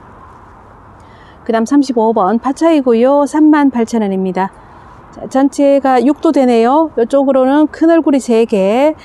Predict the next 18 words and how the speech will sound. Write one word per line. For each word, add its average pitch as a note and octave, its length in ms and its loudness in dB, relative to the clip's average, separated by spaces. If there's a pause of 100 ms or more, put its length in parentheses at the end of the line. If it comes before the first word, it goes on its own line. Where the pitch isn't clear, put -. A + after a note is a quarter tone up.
(180)
또 A#3 100 -4
작은 C4+ 360 0
얼굴이 C4 720 0
세 A#3 240 -4
개 A3+ 140 0
이렇게 A#3 300 -2
있습니다. G#3 440 -4 (320)
입장 D4+ 300 -2
뒤쪽은 C#4+ 840 0
아주 B3+ 260 -2
검은 D4+ 260 0
빛이 B3 280 -6
강하게 A#3 440 -2
들어갔습니다. G#3+ 960 -2 (440)
자, - 120 -14
이렇게 G#3 260 -6
화분하고 A3 480 -2
보시고요. G3 540 -4